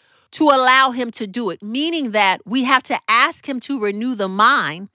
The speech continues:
and open us up to receive the new thing that he is trying to do. And then trust that when things around us begin to shift, that we will be willing to move along with how they're shifting,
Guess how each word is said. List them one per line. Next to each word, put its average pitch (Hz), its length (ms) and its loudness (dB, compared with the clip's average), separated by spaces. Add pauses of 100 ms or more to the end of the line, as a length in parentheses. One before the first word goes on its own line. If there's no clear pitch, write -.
(160)
and 233 240 0
open 294 440 2
us 240 260 -2
up 240 200 0
to 240 200 -6
receive 220 840 -6
the 233 140 0
new 254 300 -2
thing 254 320 -4
that 214 120 -2
he 254 240 -2
is 220 140 -2
trying 196 320 0
to 190 140 -10
do. 220 240 -2 (280)
And 254 220 4
then 262 180 0
trust 302 880 0 (300)
that 277 220 -2
when 277 220 -2
things 311 360 -2
around 262 460 4
us 240 160 -4
begin 240 460 -2
to 196 180 -6
shift, - 760 -2 (380)
that 240 240 2
we 311 220 0
will 302 140 0
be 247 180 -2
willing 262 340 2
to 240 220 -4
move 247 320 0
along 226 500 2
with 208 140 -2
how 220 280 2
they're 185 200 -8
shifting, 180 640 -6